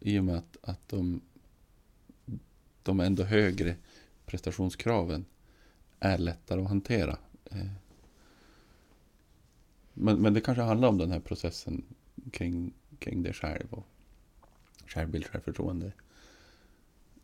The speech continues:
Eh, som, som, ja, men, när du får vara i ett sammanhang där du fungerar bättre, trivs bättre, då, då är det också lättare att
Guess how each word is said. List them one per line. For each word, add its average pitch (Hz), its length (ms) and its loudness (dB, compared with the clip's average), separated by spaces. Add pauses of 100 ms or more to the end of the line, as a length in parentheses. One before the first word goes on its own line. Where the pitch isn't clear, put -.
(120)
Eh, 92 220 -10 (3250)
som, 82 420 0
som, 95 280 -4
ja, 107 60 -4
men, 104 240 -8 (1800)
när 90 160 0
du 87 160 -4
får - 160 -6
vara 82 160 0
i 82 40 -4
ett - 60 -12
sammanhang 82 600 -4 (120)
där 80 220 -6
du - 160 -8 (160)
fungerar 87 520 -4
bättre, - 360 -6
trivs - 440 -6
bättre, 92 400 -6
då, 95 220 -4 (720)
då 85 100 0
är 85 140 2
det 80 60 0
också - 180 -8
lättare - 400 -6
att - 360 -14